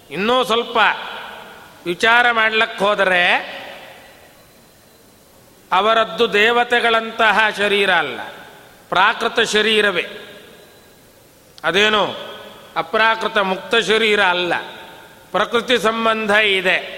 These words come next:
ಪ್ರಕೃತಿ ಸಂಬಂಧದ ಪರಿಣಾಮ ವಯಸ್ಸಾಗ್ತಾ ಆಗ್ತಾ ದೇಹ ಜೀರ್ಣ ಆಗತ್ತೆ,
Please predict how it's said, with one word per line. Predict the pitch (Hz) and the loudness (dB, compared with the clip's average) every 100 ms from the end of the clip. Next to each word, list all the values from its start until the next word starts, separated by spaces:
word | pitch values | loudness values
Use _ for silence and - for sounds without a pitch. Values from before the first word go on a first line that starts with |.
| - - - - - - - | -16 -18 -20 -20 -20 -20 -8
ಪ್ರಕೃತಿ | 190 202 240 240 233 | -2 0 0 0 0
ಸಂಬಂಧದ | 226 233 233 226 220 220 | 0 0 0 0 0 2
ಪರಿಣಾಮ | 220 214 214 214 208 196 214 277 - - - - - 175 | 0 2 2 2 2 2 2 0 -6 -16 -18 -20 -6 0
ವಯಸ್ಸಾಗ್ತಾ | 208 220 214 208 208 208 214 | 2 0 2 0 0 -2 0
ಆಗ್ತಾ | 202 196 220 214 | 0 0 -2 0
ದೇಹ | 190 196 202 | 2 2 2
ಜೀರ್ಣ | 175 190 190 | 0 0 2
ಆಗತ್ತೆ, | 185 170 151 127 - 107 | 2 2 0 -6 -10 -12